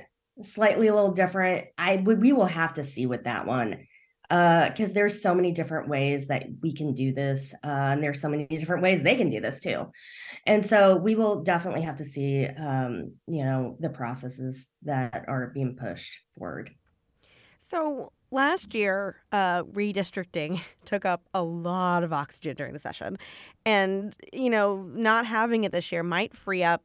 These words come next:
Speaker 2: it will free up a lot of time for the majority to get some of these policy priorities. So what, you know, one, will, do you think Democrats are gonna be more on the defensive this year? And kinda two, what are some policy areas, we've talked about some of them now, uh,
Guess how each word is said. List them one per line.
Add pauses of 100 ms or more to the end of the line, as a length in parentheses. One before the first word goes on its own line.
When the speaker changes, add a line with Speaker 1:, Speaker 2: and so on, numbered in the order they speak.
(120)
Speaker 2:
it
will
free
up
a
lot
of
time
for
the
majority
to
get
some
of
these (240)
policy
priorities.
So
what, (400)
you
know,
one,
will, (120)
do
you
think
Democrats
are
gonna
be
more
on
the
defensive
this
year?
And
kinda
two,
what
are
some
policy
areas,
we've
talked
about
some
of
them
now, (440)
uh,